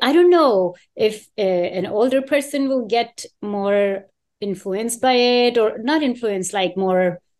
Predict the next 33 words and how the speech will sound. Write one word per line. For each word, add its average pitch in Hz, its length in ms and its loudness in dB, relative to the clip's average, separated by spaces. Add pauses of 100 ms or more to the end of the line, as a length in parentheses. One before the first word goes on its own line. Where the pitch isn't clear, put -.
(500)
I 180 140 -4
wanna 185 240 -2
say, 185 160 -2
be 175 140 -2
touchy 226 340 -4
about 233 240 2
it 214 160 0
if, 190 240 -6
if 170 200 -10
a 170 140 -4
younger 170 340 0
person 262 400 -2
should 294 280 -2
be. 349 280 0 (480)
But 226 440 2
again, 226 520 2
it's 240 200 -4
also 233 280 -2
the 214 140 -4
perspective 202 540 -6
of 190 140 -4
the 190 80 0
person, 240 440 0
because 214 260 2
it 233 120 2
was 214 120 0
a 208 60 2
mix 226 400 -2
of 202 180 -4
young 196 400 -2
and 185 320 -4
old 185 440 0
who 196 640 0